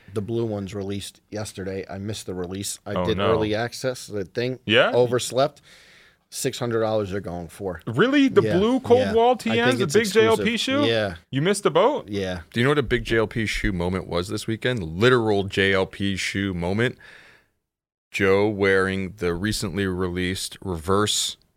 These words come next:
Speaker 3: Neon ninety-fives,
Speaker 1: Yes.
Speaker 3: and he had the J L P shoe bag.
Speaker 1: Yeah, talk about it. Go ahead. I'm here for
Speaker 2: <laughs> Now
Speaker 1: this
Speaker 2: he's
Speaker 1: now.
Speaker 2: excited.
Speaker 1: Now you're
Speaker 3: Yeah,
Speaker 1: excited.
Speaker 3: now we're talking about
Speaker 1: Yeah.
Speaker 3: interesting things.
Speaker 1: No,
Speaker 3: It's like,
Speaker 1: no,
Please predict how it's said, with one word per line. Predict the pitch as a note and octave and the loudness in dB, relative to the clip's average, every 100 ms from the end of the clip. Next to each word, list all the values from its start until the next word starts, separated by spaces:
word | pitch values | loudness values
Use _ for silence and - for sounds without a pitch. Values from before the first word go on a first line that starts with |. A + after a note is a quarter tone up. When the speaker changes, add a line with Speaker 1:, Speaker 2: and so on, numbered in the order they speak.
| _ | _
Speaker 3:
Neon | - F#2 F2+ F2 | -4 -2 0 0
ninety-fives, | D#2+ D#2+ D#2+ E2+ E2 E2 G2+ A2 | -2 -2 -4 -2 0 2 0 -2
Speaker 1:
Yes. | - - - - | -12 -20 -14 -4
Speaker 3:
and | G#2 | -2
he | G2 | 0
had | G2 F#2+ | 0 0
the | F#2 | -4
J | E2+ G2 G2+ | -2 2 2
L | G2 F#2+ | 4 0
P | - G#2 F#2 | -2 -4 -2
shoe | - - B2 C3+ | -2 0 2 2
bag. | G2 E2 E2+ B2 | 2 2 2 4
Speaker 1:
Yeah, | D#3+ F3 E3 D3+ - | 6 8 6 4 2
talk | - F#4 - F4+ | 2 2 2 4
about | B3 A3+ G#3+ F#3 | 8 8 10 8
it. | C#3 B2 | 6 6
Go | |
ahead. | - F#4 C#4+ C#4 | 6 8 10 10
I'm | C#4 F#4+ | 10 6
here | - G4 - | 8 10 10
for | C4+ | 8
Speaker 2:
<laughs> | |
Now | - | 6
Speaker 1:
this | - | 8
Speaker 2:
he's | A#3+ | 6
Speaker 1:
now. | A#3 B3+ | 8 6
Speaker 2:
excited. | - F#3+ E3+ | 6 6 8
Speaker 1:
Now | D#4+ G4 | 10 10
you're | F#4 D#4 | 12 10
Speaker 3:
Yeah, | A#3+ | 10
Speaker 1:
excited. | C#4 C4+ F3 | 10 10 10
Speaker 3:
now | A3+ C#4+ | 10 10
we're | D4 | 6
talking | - A#3+ A#3 - | 8 6 8 6
about | G3 | 10
Speaker 1:
Yeah. | |
Speaker 3:
interesting | F3+ F#3+ - D#3+ | 10 10 8 6
things. | F3 B2 | 6 8
Speaker 1:
No, | G#3+ D4+ | 10 10
Speaker 3:
It's | B3+ | 10
like, | |
Speaker 1:
no, | A#3+ | 8